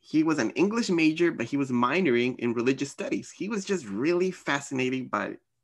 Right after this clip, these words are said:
religious textbooks. And so we had all these conversations about the Bible. He took Bible classes and he loved it. He, again, was not religious. He didn't practice a faith, but he was just really fascinated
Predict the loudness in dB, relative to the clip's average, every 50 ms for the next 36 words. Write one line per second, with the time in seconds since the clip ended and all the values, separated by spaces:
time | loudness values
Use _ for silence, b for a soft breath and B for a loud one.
0 | _ _ _ _ _ 0 0 2 4 4 2 2 2 -4 -6 -6 _ -14 -14 -14
1 | -18 _ -20 -20 _ _ -20 _ b b b b b b b b _ -10 -8 -6
2 | -4 -2 -2 -2 -2 -2 0 2 4 4 4 2 2 -2 -2 -4 -4 -4 -4 -4
3 | -6 -6 -6 -4 -4 -2 -2 -2 -2 -4 -4 -4 -6 -6 -6 -8 -10 -10 -8 -10
4 | -8 -6 -6 -6 -4 -2 -2 0 0 -2 -4 -4 -8 -8 -8 -8 -8 -8 -8 -6
5 | -2 0 0 2 2 0 -2 -2 -6 -12 -14 _ _ _ _ _ _ _ _ _
6 | _ _ _ _ _ _ _ _ _ _ _ _ b b b b b b _ _
7 | -6 -2 0 0 0 0 0 -2 -4 -6 -10 _ _ _ 0 2 2 2 2 2
8 | 0 -2 -4 -8 _ _ _ _ _ _ _ -8 -4 0 0 2 4 4 4 4
9 | 4 2 2 0 -2 -4 -2 -4 0 0 2 2 0 -2 -4 -6 -6 -6 -6 -6
10 | -8 -10 -10 -8 -4 -4 -4 -4 -4 -4 -4 -4 -2 -4 -4 -6 b b b b
11 | b b b b -8 -8 -6 -6 -6 -6 -6 -6 -4 -4 -4 -4 -4 -6 -6 -2
12 | 0 2 4 4 4 2 2 0 0 0 -2 -6 -14 -10 -6 -4 -2 -2 -2 -4
13 | -6 -8 -8 -4 -4 -4 -4 -4 -6 -6 -6 -6 -8 -8